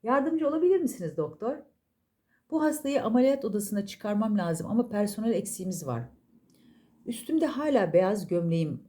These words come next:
olduğunu fark ederek paniğe kapıldım. Ne kadar personel eksikliği vardı acaba? Üstüme ameliyat gömleğimi çekip bu adamı ameliyat etmem mi gerekecekti? Okulda apandisit ameliyatı yapmıştım ama hastanın kalp nakline falan ihtiyacı varsa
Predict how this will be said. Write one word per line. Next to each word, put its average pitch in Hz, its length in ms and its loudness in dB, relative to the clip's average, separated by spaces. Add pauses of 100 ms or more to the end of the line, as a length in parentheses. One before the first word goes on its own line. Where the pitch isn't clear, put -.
olduğunu 190 460 -2
fark 185 340 -6
ederek 247 320 0
paniğe 170 280 -2
kapıldım. 135 480 -6 (340)
Ne 269 120 0
kadar 247 320 4
personel 196 460 -2
eksikliği - 520 -8
vardı 139 280 -6
acaba? 135 400 -6
Üstüme - 300 -4
ameliyat 240 420 2
gömleğimi 156 460 -2
çekip 208 380 -8
bu 190 80 -2
adamı 175 260 0
ameliyat 190 380 -2
etmem 220 320 -4
mi 277 80 -4
gerekecekti? 147 720 -4 (260)
Okulda 233 400 2
apandisit 220 480 -4
ameliyatı 190 460 0
yapmıştım 175 540 -4
ama 165 280 -2
hastanın 190 440 -4
kalp 233 280 -4
nakline 165 960 -8
falan 185 360 -4
ihtiyacı 170 500 -6
varsa 254 420 -2